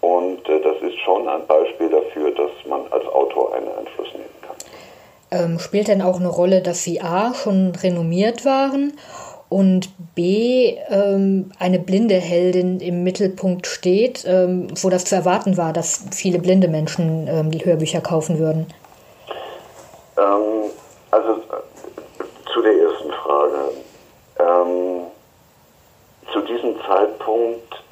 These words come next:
Speaker 1: war ich ja zwar als Drehbuchautor, äh, renommiert,
Speaker 2: Mhm.
Speaker 1: aber nicht als, äh, Romanautor. Ähm, dennoch war es so,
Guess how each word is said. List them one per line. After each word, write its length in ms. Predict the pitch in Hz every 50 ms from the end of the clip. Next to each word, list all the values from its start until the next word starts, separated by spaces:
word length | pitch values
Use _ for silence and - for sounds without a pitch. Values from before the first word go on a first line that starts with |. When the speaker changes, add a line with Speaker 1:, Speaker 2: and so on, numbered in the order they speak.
| - -
Speaker 1:
war 320 | - 82 87 92 95 95 - - -
ich 320 | 90 104 - - - -
ja 240 | 90 90 87 87 85 85 - - -
zwar 240 | 87 87 82 - -
als 120 | - - - - -
Drehbuchautor, 1080 | - - - - - - 110 - - - 71 73 69 - - - 65 67 65 - - - -
äh, 280 | - 62 - - - 64 67
renommiert, 680 | 80 78 80 76 76 76 76 76 76 80 85 90 - -
Speaker 2:
Mhm. 120 | 202 185 90
Speaker 1:
aber 160 | - 85 85
nicht 360 | 85 95 104 - - - - -
als, 320 | - 90 92 92 92 - - - - - - -
äh, 40 | -
Romanautor. 1120 | 78 - 80 78 78 78 76 76 78 78 78 - 62 62 - - - - 57 57 58 - - - - - - - - - - - - - - - - - - _ _ _ - -
Ähm, 480 | 82 82 82 82 82 82 80 82 76 - - - - - -
dennoch 560 | - - 98 104 113 117 120 127 - - - - - - - - - _ _ _ _ _ _ _ _ _ _ -
war 380 | 82 78 87 87 90 87 78 78
es 80 | 85 - - - -
so, 380 | 90 90 90 95 104 104 107